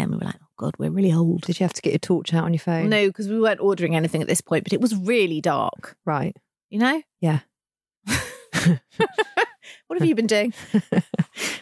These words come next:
Speaker 2: Um, I got my hair cut.
Speaker 1: I know you did.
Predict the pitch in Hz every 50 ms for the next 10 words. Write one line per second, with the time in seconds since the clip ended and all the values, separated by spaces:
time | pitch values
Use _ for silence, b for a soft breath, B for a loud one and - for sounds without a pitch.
0 | B B - 226 240 240 240 240 233 - - 269 311 330 339 349 349 - 277 214
1 | 262 269 247 277 311 311 - - 185 165 - - - - - _ _ _ - -
2 | 180 190 202 208 208 226 277 392 403 403 381 262 330 262 240 220 202 196 - -